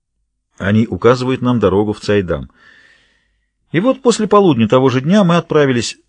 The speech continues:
с своими новыми провожатыми в дальнейший путь.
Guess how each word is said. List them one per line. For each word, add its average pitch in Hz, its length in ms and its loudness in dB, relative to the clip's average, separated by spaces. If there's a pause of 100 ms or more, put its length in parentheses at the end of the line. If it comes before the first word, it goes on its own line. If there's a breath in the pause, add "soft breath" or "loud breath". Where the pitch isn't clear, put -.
с - 160 -8
своими 117 320 2
новыми 104 340 2
провожатыми 135 600 -2
в 104 60 -8
дальнейший 120 400 -2
путь. - 360 -16